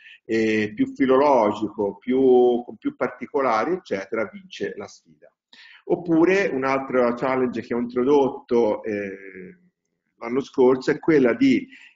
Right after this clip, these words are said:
eh, far vedere, mh, alcune ispezioni di film, perché tante volte i film, mh,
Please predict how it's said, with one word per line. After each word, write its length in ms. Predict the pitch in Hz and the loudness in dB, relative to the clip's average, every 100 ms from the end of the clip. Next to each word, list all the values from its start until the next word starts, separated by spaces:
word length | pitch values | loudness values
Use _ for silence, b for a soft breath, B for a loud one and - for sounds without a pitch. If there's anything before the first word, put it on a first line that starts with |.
| B | B
eh, 240 | 117 110 110 | -6 -4 -2
far 200 | 151 151 | -2 0
vedere, 720 | 156 143 127 117 113 - - | 0 2 2 2 0 -4 -12
mh, 200 | 110 110 107 | -14 -12 -12
alcune 320 | - 175 160 | -10 -4 -4
ispezioni 480 | 160 127 - 143 123 | -4 -10 -8 -8 -6
di 100 | 117 | -10
film, 680 | - 107 92 95 117 160 - - - B B B B B B B _ _ | -12 -10 -10 -8 -6 -6 -8 -20 -20 B B B B B B B _ _
perché 300 | 143 139 147 | -4 -2 -4
tante 240 | 151 147 | -2 0
volte 280 | 165 190 - | 0 0 0
i 40 | - | 0
film, 260 | 156 160 | 0 0
mh, 1000 | 139 113 - 104 110 113 113 110 110 110 | 0 -2 -6 -12 -8 -6 -6 -8 -8 -12